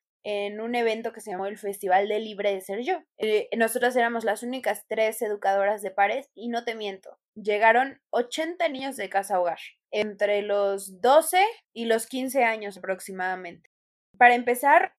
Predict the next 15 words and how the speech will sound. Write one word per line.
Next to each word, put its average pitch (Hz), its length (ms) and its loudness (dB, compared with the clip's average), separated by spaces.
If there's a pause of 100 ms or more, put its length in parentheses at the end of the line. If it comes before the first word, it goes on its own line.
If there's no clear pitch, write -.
(100)
fue 247 320 2
un 254 180 0
momento 226 380 -4
muy 220 220 -8
choqueante 202 580 -4
porque, 185 280 -10
pues, - 460 -14
yo 202 360 -6
tenía 202 300 -4
diecisiete 196 680 -6
años 196 560 -4 (180)
y 247 180 -12
quieras 302 360 6
o 269 80 0
no 240 380 -2